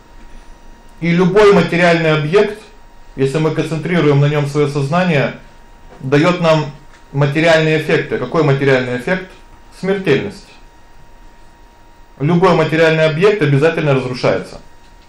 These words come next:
Рождается, развивается,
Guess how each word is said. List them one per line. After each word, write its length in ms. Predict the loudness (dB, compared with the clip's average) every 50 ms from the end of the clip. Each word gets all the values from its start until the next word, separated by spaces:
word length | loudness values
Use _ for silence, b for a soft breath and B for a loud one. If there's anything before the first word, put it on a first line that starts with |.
| -20 -20 -20 -20 -20 -20 -20 -20 -20 -20 -20 -20 -20 -20 -20 -18 -10
Рождается, 800 | -4 -2 -2 -2 0 2 2 4 4 4 2 0 -4 -6 -6 -6 -14 -18 -20 -20 -20 -20 -20 -20 -20 -20 -20 -20 -20 -20 -20 -18 -12
развивается, 880 | -8 -8 -8 -6 -6 -4 -2 0 2 2 2 0 -2 -6 -10 -10 -10